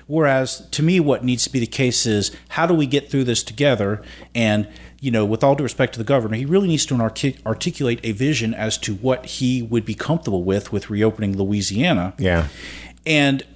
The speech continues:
Speaker 1: you know, if he does that, I think that, and, and also too, in terms of enforcing the law, which he started, I think, taking seriously back in late July
Speaker 2: Mm-hmm.
Speaker 1: before ratcheting us back to phase one or worse
Speaker 2: Mm-hmm.
Speaker 1: yet, a lockdown,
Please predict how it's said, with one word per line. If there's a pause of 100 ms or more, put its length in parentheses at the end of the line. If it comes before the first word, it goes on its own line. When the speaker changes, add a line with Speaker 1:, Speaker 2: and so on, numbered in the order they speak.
(320)
Speaker 1:
you
know,
if
he
does
that,
I
think
that,
and, (120)
and
also
too, (180)
in
terms
of (120)
enforcing
the
law,
which
he
started, (260)
I
think,
taking
seriously
back
in
late
July
Speaker 2:
Mm-hmm.
Speaker 1:
before
ratcheting
us
back
to
phase
one
or
worse
Speaker 2:
Mm-hmm.
Speaker 1:
yet,
a
lockdown,